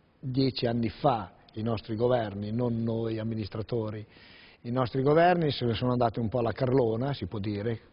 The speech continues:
e adesso ci troviamo con questo macigno addosso che è molto grave. Io credo che la Spagna abbia fatto meglio di noi,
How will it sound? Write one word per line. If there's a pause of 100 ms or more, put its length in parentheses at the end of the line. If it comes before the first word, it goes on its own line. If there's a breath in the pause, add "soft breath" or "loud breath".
(1040 soft breath)
e
adesso
ci
troviamo
con
questo
macigno
addosso
che
è
molto
grave.
Io
credo
che
la
Spagna
abbia
fatto
meglio
di
noi,